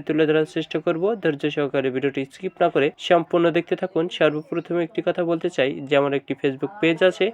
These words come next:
সেখানে আমি সমস্ত আপডেট দিয়ে থাকি। আপনি যদি ইচ্ছুক হয়ে থাকেন, তাহলে আমার Facebook পেজে জয়েন হতে পারেন। আমার Facebook পেজের নাম আর জে মাল্টিমিডিয়া। এবার এসে যাক মূল টপিকে। তেরো নম্বরে যেই পদটি দেখতে পাচ্ছেন, অফিস সহকারী,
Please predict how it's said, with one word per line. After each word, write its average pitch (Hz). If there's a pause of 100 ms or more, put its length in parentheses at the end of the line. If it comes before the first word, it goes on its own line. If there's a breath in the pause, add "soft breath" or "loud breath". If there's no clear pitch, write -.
সেখানে 190
আমি 165 (100)
সমস্ত 156 (100)
আপডেট 135
দিয়ে 175
থাকি। 196 (120)
আপনি - (100)
যদি 143
ইচ্ছুক 202
হয়ে 196
থাকেন, 165 (180)
তাহলে 147
আমার 139
Facebook 147
পেজে 135 (200)
জয়েন 180
হতে 196
পারেন। 156 (200)
আমার 131
Facebook 151
পেজের 196
নাম 151 (280)
আর 156 (140)
জে 170 (100)
মাল্টিমিডিয়া। 185 (240)
এবার 165
এসে 170
যাক 139 (140)
মূল 170
টপিকে। 190 (120)
তেরো 147
নম্বরে 185 (100)
যেই 180
পদটি 185 (100)
দেখতে 196
পাচ্ছেন, 190 (180)
অফিস 180
সহকারী, 175